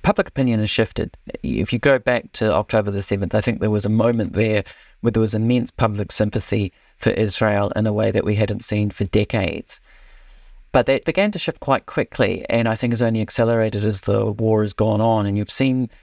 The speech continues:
that with those mass protests over the weekend in many parts of the world, including in New Zealand. Uh, I think you're seeing European countries in particular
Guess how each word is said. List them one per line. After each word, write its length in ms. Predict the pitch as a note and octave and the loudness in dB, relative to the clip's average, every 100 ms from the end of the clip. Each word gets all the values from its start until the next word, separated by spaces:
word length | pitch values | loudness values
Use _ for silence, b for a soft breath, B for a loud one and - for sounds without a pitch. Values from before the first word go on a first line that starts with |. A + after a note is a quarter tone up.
| b - | b 0
that 240 | A2 G#2 | 0 2
with 200 | - - | -2 0
those 280 | G#2+ G2 - | 0 0 -4
mass 400 | - G#2+ G2 G#2 | -2 0 2 0
protests 640 | - - A2+ - G#2+ - - | -2 0 0 0 -4 -2 0
over 200 | G#2 G#2 | 0 0
the 80 | G#2+ | 0
weekend 480 | G#2+ G#2+ A2+ G#2+ | 0 0 -2 0
in 120 | G#2 G#2 | 2 0
many 340 | G#2 G#2 G2+ b b b - | 0 0 -2 b b b -2
parts 260 | A2+ G#2+ | 0 0
of 80 | G#2+ | -2
the 80 | G2+ | -4
world, 300 | G#2 G#2 G#2 | 0 2 2
including 580 | G2+ - A2+ A2 G#2 G2 b b b - | 0 0 0 2 0 -2 b b b -2
in 200 | A2+ G#2+ | 2 2
New 180 | G#2 | 2
Zealand. 600 | G2 G#2+ G2+ G#2 G#2 G#2 - b b b | 2 2 2 0 0 -2 -8 b b b
Uh, 160 | - G2+ | -2 -2
I 120 | - | -2
think 400 | G#2+ C3 A#2+ - - | 0 0 0 -6 -16
you're 260 | - A2+ G#2 | -4 -2 0
seeing 500 | - A#2 A2 G#2 - - | 0 0 2 -2 -4 -8
European 580 | G#2 A2+ G#2+ - A2+ A2 | 0 0 0 0 0 0
countries 380 | A#2 G#2 A#2 G#2 | -2 0 -2 0
in 100 | G2 | -2
particular 680 | - - A2 - A#2 A#2 | -4 -2 -2 0 2 2